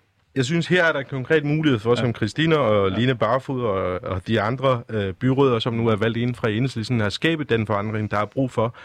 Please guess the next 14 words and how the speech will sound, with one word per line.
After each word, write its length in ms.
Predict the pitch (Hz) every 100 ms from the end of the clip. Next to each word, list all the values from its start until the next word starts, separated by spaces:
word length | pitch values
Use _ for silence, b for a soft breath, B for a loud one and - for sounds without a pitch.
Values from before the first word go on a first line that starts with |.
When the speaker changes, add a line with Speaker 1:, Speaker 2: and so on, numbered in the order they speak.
| B B B
Speaker 1:
Fordi 220 | 123 127
kommunerne 640 | 127 131 143 175 165 151 131
kommer 360 | - 131 123
til 180 | 117 -
at 180 | 113 107
gøre 160 | 117 113
en 100 | 113
kæmpe, 500 | - 151 143 107 85 -
øh, 340 | 95 85 82 - B B
forskel 440 | - 120 127 113 95
i 100 | 95
klimaregnskabet. 1000 | - 131 123 98 95 104 107 95 98 101 -
Altså 200 | 101
i, 120 | 101